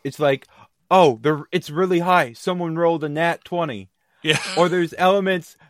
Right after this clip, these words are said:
Speaker 1: that where everything goes completely wrong, where s-, like, they go to the casino,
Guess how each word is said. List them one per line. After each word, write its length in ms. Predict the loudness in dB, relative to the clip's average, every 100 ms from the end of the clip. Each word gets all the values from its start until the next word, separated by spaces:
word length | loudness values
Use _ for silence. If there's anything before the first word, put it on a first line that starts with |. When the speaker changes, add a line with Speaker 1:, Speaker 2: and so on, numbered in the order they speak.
| -4
Speaker 1:
that 160 | -4
where 220 | 0 -2 0
everything 600 | -2 -2 -4 -2 -4 -4
goes 380 | -2 0 0 -2
completely 600 | -6 -8 -4 -6 -4 -4
wrong, 400 | 0 2 2 0 -10 -12
where 120 | -4 -4
s-, 140 | -4 -18 _ _ _ _ _ _
like, 340 | 0 2 2
they 120 | 0
go 200 | 4 2 2
to 80 |
the 100 | 0
casino, 720 | -2 -6 -4 -2 2 0 0